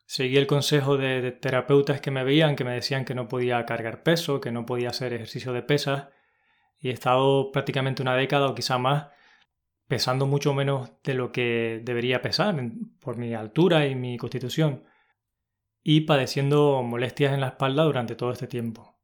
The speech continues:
En algún sitio vi una foto de una persona trabajando de pie, y entonces dije, "Tengo que probar esto, porque seguramente si puedo alternar estar sentado con de pie,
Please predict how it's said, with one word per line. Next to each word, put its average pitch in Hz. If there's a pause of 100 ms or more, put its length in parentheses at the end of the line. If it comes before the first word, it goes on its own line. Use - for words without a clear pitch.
(960)
En 135
algún 131
sitio 180
vi 147
una 156
foto 156
de 143
una 139
persona 143 (460)
trabajando 131
de 120
pie, 143 (480)
y 131
entonces 135
dije, 123
"Tengo 127
que 139
probar 131
esto, 147 (480)
porque 123
seguramente 131
si 135
puedo 123
alternar 135
estar 131
sentado 135
con 135
de 135
pie, 147